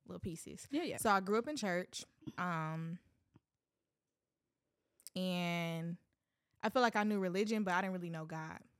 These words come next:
Speaker 2: Mm-hmm.
Speaker 1: Like, I knew about reading the Bible. I knew LaDonnie McClurkin, you know, everybody, Lil Kirk
Speaker 2: Love a Lil
Speaker 1: Franklin.
Speaker 2: Kirk Franklin.
Speaker 1: Everybody know.
Speaker 2: LaDonnie.
Speaker 1: Everybody know those little songs, right? And I knew what to do, like,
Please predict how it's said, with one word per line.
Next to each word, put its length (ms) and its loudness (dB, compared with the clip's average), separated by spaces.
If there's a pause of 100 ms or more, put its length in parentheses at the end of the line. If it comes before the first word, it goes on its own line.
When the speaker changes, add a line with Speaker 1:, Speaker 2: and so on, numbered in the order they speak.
(260)
Speaker 2:
Mm-hmm. 180 -20 (260)
Speaker 1:
Like, 140 0
I 60 4
knew 140 4
about 440 4 (580)
reading 240 4
the 80 4
Bible. 400 2
I 160 2
knew 500 2 (540)
LaDonnie 420 2
McClurkin, 640 -2
you 60 -2
know, 80 -2
everybody, 300 0 (320)
Lil 100 2
Kirk 340 -2
Speaker 2:
Love 100 0
a 40 4
Lil 40 2
Speaker 1:
Franklin. 220 0
Speaker 2:
Kirk 280 -2
Franklin. 280 0
Speaker 1:
Everybody 340 6
know. 320 4
Speaker 2:
LaDonnie. 160 0
Speaker 1:
Everybody 320 4
know 160 6
those 160 4
little 120 2
songs, 380 2
right? 180 2
And 100 2
I 80 8
knew 200 6
what 140 6
to 100 0
do, 260 2
like, 320 0